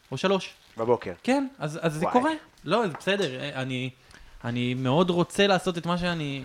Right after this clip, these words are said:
Speaker 2: אני מבין.
Speaker 1: עושה, אני
Speaker 2: אני
Speaker 1: מאוד
Speaker 2: מבין.
Speaker 1: נהנה מזה, אני מאוד זוכר איך הרגשתי כשלא עשיתי את זה, אז הכל בסדר. אבל באר שבע זה איזון, וזה קרקוע, וזה הבית שלי, וזה חברים שלי, וזה,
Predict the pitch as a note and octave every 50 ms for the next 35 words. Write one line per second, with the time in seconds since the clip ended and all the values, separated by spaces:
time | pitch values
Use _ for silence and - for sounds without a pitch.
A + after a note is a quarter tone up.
0 | - - A2+ A2+ A#2 B2+ B2 A#2 B2+ - - - G3 F3 D3+ C#3 B2+ B2+ B2 B2
1 | A#2 D3 F3 F#3+ F#3 - - F3 D#3+ D3 C#3+ D3 E3 F#3 F#3+ F#3+ F3 C#3+ B2+ A2+
2 | A#2 A#2+ A#2 A#2+ B2 D3 F3+ E3+ D3 C#3+ C#3 - - F#3+ F#3 D#3+ E3 - - _
3 | _ _ _ _ _ _ _ - E3 F3 C#3+ C#3+ D#3+ - C#3 C3 C3 C#3+ F3 F3+
4 | F3 - - D#3 - - C3+ C3+ D#3+ F#3+ G3 F#3+ - E3 C3+ - B2 G#2+ G#2 G#2
5 | G2 - _ _ _ _ - A2 A#2+ - F3 F3 F3 D#3+ - - F3+ F3+ D3+ A2
6 | G#2 - _ _ _ _ _ _ _ _ A#2 A2+ A#2+ A2+ A#2+ A#2+ A#2+ - F3+ F#3
7 | E3+ E3+ C#3+ C3 B2 A#2+ A2+ C3+ E3+ F3 D#3+ C3+ A2 G#2+ G#2+ - A#2 G#2+ G#2+ -
8 | D3+ D#3+ D#3 C3+ B2 A2+ A2 A2 A#2 B2+ C#3+ C#3+ - - C#3 C#3 A#2+ A2+ A2 -
9 | A2+ G#2+ A2 A2+ C3 C3+ C3+ - C3+ C3+ B2+ A#2 G#2+ G#2